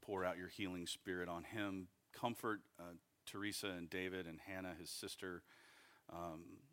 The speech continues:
as they await for their, uh, precious family member to recover. Uh, give them strength and courage to wade through this difficult time. We just pray your blessing over that family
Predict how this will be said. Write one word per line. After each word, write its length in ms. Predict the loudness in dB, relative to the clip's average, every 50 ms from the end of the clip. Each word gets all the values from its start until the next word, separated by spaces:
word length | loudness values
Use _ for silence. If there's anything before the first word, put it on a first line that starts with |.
| -16 -10 -8
as 120 | -4 2
they 460 | 4 4 6 6 4 2 0 -4 -8 -14 -12 -10 -8
await 420 | -4 -2 0 0 0 0 -2 -6
for 220 | -8 -8 -6 -6
their, 400 | -4 -2 0 0 0 0 -2 -4 -8 -14 -20 -20 -20 -20 -18
uh, 40 | -18 -18 -18 -18 -18 -20 -20 -20 -20 _ _ _ _
precious 400 | -2 0 0 0 0 0 0 -2
family 320 | 0 0 0 0 0 0 0
member 360 | 0 -2 -2 -2 -4 -4 -4 -6 -8 -8
to 100 | -8 -8
recover. 580 | -8 -8 -10 -4 -2 -2 -2 0 -2 -6 -6 -10 -14 -20 -20 -20 -20 -20 -20 -20 -18 -12 -10
Uh, 60 | -8 -8 -8 -8 -6 0
give 140 | 0 2 2
them 220 | 2 2 2 2 0
strength 540 | 0 0 2 2 4 4 4 2 0 -4 -8
and 120 | -8 -8
courage 560 | -6 -4 -2 0 0 0 0 0 -2 -4 -4 -4
to 240 | -6 -8 -6 -6 -2
wade 260 | 0 0 0 0 -2 -4
through 160 | -6 -6 -4
this 180 | -4 -4 -6
difficult 400 | -4 -6 -8 -8 -10 -12 -12 -12 -10
time. 420 | -6 -4 -2 -2 -2 -2 -4 -4
We 80 | -4 -4
just 200 | -4 -6 -6 -6
pray 380 | -2 0 0 2 2 0 -2 -6 -10 -20 -20 -20 -20 -20 -20 -20 -20 -14 -2
your 120 | 0 0 2
blessing 520 | 4 6 6 6 6 6 4 0 0 0
over 180 | -2 -2 -2 0
that 200 | 0 0 0 -2
family 520 | -2 2 4 4 4 4 2 2 0 -2